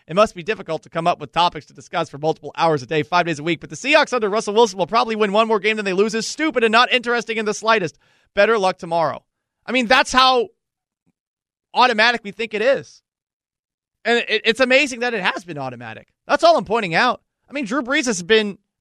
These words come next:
as a starting quarterback, under five hundred six times in his career. And we think of Drew Brees as one of the best that we've ever seen in this generation.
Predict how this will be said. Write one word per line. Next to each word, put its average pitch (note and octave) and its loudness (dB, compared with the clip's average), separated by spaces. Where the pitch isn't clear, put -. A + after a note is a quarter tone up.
as F#3 0
a G#3+ 0
starting A#3 0
quarterback, D3+ -2
under G#3+ 0
five G#3+ 2
hundred D#3+ -2
six - -6
times E3+ -4
in C3 -4
his B2+ -4
career. A#2 -16
And - -16
we C4 -6
think D4 -6
of B3 -10
Drew C4 -4
Brees C4 -2
as A3 0
one A#3 2
of A#3 0
the G#3+ -2
best A#3 0
that G#3+ -4
we've G#3+ -4
ever G#3+ -2
seen D4 -6
in B3 -2
this D#3+ -4
generation. A#2 -10